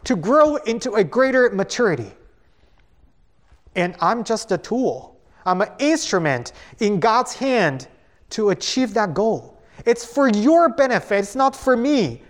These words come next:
friends. When I'm confronting you, I'm telling you something that you don't want to hear. When I'm telling you something is different from what you believe, hey, let's go to the, the Bible. If God says that,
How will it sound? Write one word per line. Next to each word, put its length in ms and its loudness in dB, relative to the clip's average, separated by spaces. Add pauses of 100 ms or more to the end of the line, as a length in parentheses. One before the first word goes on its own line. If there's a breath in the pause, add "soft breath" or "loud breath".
(200 soft breath)
friends. 500 -2 (380 loud breath)
When 140 2
I'm 160 0
confronting 680 -2
you, 200 -4 (240 loud breath)
I'm 140 0
telling 440 2
you 160 2
something 420 0
that 220 0
you 200 2
don't 240 2
want 220 2
to 100 -2
hear. 480 2 (220 loud breath)
When 100 0
I'm 140 0
telling 400 2
you 140 2
something 360 0
is 160 -4
different 400 0
from 240 0
what 220 2
you 240 4
believe, 580 0 (1000 soft breath)
hey, 260 0
let's 220 -2
go 200 0
to 140 -4
the, 120 -2 (300)
the 120 -2
Bible. 500 -6 (960)
If 240 -4
God 220 0
says 420 -4
that, 420 -6